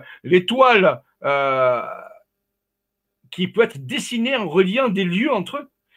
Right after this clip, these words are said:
Des lieux entre eux peuvent être reliés par des géométries particulières. Ici, c'est toujours au Portugal,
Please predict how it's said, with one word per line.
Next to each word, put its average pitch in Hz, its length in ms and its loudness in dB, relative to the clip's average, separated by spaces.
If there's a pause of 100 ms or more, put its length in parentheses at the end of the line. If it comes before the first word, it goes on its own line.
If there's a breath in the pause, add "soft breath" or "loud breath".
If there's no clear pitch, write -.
(180 soft breath)
Des 202 200 0
lieux 247 180 2
entre 226 320 0
eux 349 100 -2
peuvent 196 440 2
être 208 200 0
reliés 226 680 -2
par 233 160 -2
des 170 120 -2
géométries 233 420 -4
particulières. 190 580 0 (200 loud breath)
Ici, 180 280 -4
c'est 180 140 2
toujours 226 220 -4
au 196 40 -2
Portugal, 180 680 2